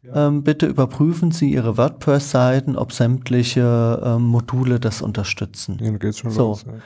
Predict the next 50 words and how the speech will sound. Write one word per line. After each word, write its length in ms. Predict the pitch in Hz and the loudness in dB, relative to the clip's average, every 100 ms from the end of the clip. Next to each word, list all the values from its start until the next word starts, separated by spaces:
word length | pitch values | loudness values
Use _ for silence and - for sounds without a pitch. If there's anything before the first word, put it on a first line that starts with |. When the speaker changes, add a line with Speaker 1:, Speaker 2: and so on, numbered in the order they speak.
| - - | -20 -10
Speaker 2:
Und 200 | 123 120 - | -8 -8 -10
Speaker 1:
Und 160 | - 107 | -8 -4
was 180 | 104 107 | -2 -2
ist 380 | 131 - - - | -4 -6 -14 -4
P 180 | 131 | 0
H 120 | 110 123 | 2 0
P, 380 | - 147 156 131 | 0 2 2 0
was 220 | 117 - | -4 -4
ist 180 | 127 120 | -6 0
WordPress, 280 | 127 143 156 | 2 2 2
Speaker 2:
Nein, 180 | 156 | 2
Speaker 1:
was 120 | 143 - | 2 2
Speaker 2:
vor 100 | 123 | 0
Speaker 1:
ist 140 | 139 | 2
ein 60 | - | 2
Speaker 2:
allen 160 | 175 | 4
Dingen 140 | 175 214 | 4 4
auch 120 | 190 | 6
Speaker 1:
Modul? 220 | 170 165 165 - - _ _ _ - | 6 4 0 -14 -20 _ _ _ -4
Speaker 2:
vor 140 | 185 | 0
allen 140 | 180 | 2
Dingen 140 | 196 170 | 2 4
die 100 | 165 | 0
Frage 480 | 165 123 131 139 156 | 2 2 2 2 0
ist 200 | 127 - | -2 0
einfach, 600 | 123 123 123 160 165 - | 0 0 0 -2 -2 -2
ja, 300 | 123 135 143 | 0 0 0
wie 140 | 139 160 | 0 2
überprüfst 720 | - 156 143 - 208 - - | 2 0 0 -2 -2 -2 -2
du 100 | 139 | -2
denn, 200 | - 131 | 0 -2
ob 260 | - 147 - | -2 -4 0
alle 220 | 131 156 | 2 2
Sachen 400 | - 143 - 135 | 0 -2 -2 -2
das 240 | 117 - | 0 -2
unterstützen? 800 | 117 107 92 - 98 - - 110 | -6 -6 -6 -4 -6 -2 -4 -2
Das 220 | 107 120 | -2 -2
ist 120 | 143 160 | -2 0
nämlich 280 | 143 127 | 0 0
gar 140 | - 127 | 2 2
nicht 140 | 120 | 0
so 80 | - | 0
Speaker 1:
Guckst, 100 | 127 | 2
Speaker 2:
einfach. 280 | 147 135 107 | 2 0 -4
Speaker 1:
ob's 100 | 98 | 0
noch 160 | 127 110 | 0 2
läuft. 260 | 110 123 | 2 4
Speaker 2:
Wenn 120 | 143 160 | 2 2
noch 160 | 156 | 0
kein, 260 | - 156 | 2 2